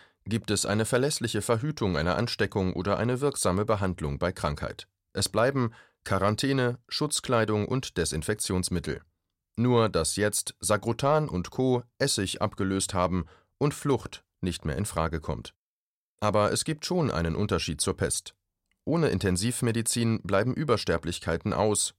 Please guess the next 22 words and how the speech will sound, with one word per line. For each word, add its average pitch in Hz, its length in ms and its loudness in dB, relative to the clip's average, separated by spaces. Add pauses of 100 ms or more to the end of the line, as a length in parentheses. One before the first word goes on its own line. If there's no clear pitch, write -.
(140)
und 127 160 -2
nicht 147 260 -2
einmal 101 280 2
der 104 140 0
Krankenstand 85 720 -2
erhöhte 92 360 -2
sich. - 300 -10 (640)
Für 98 320 0
eine 90 220 2
todbringende 101 640 0
Epidemie 110 600 0
fehlen 123 400 0
die 90 80 -2
beschworenen 92 600 0
Leichen. 73 400 -2 (500)
Gestorben 127 640 2
wurde 131 260 0
nur 127 160 2
in 143 140 0
Kliniken 107 480 0
und 110 220 -2
Heimen. 107 400 2